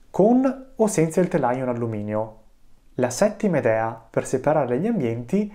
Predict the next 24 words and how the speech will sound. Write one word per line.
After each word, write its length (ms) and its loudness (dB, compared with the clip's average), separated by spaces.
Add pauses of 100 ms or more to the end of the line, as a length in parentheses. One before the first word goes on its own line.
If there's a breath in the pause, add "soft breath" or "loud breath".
(340 loud breath)
è 140 -2
uno 220 4
dei 100 -2
sistemi 420 0
di 120 0
moduli 420 0
core 600 0
dell'azienda 720 0
Caccaro, 680 -2 (220 loud breath)
che 100 -2
in 80 0
passato 420 0
avevo 280 0
presentato 560 -4
sul 180 -10
canale. 600 -6 (500)
Questo 300 -2
sistema 400 -2
di 100 0
moduli 640 0
si 180 -4
chiama 300 -2
passaggio 500 -4
porta 600 -2